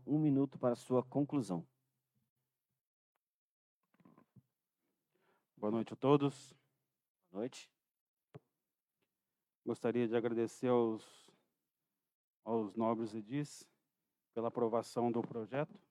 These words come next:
Speaker 2: de minha autoria e fazer uma pergunta pro nobre vereador Kennedy André Búbida, que na sessão passada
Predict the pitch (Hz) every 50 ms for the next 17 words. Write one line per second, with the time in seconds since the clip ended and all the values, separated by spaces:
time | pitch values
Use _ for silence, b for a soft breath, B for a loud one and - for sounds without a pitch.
0 | _ _ _ _ _ _ _ _ - 110 110 113 120 123 123 120 - 127 117 120
1 | 135 151 156 147 - _ _ _ _ _ _ _ _ _ _ _ _ _ _ _
2 | _ _ _ _ _ _ _ _ _ _ _ _ _ _ _ _ _ _ _ _
3 | _ _ _ - - 131 - 175 160 143 156 160 160 156 - 165 143 123 123 139
4 | 135 - 139 - - 127 120 117 117 117 120 117 110 107 117 117 117 113 104 120
5 | 123 120 117 113 107 107 - _ _ _ _ _ _ _ _ - 156 151 156 139
6 | 127 117 120 113 104 101 - - - - _ _ - _ _ - 127 127 123 117
7 | 123 123 120 120 160 185 170 139 123 117 107 101 - _ _ _ _ _ _ _
8 | _ _ _ _ _ _ _ _ _ _ _ _ _ _ _ _ _ _ _ _
9 | _ _ _ _ _ _ _ - 131 135 135 139 135 135 131 127 123 123 117 113
10 | 110 107 98 - - _ _ _ _ _ _ _ _ _ _ _ _ _ _ -
11 | - - 123 - - 139 135 - 120 123 - - 156 170 180 147 127 113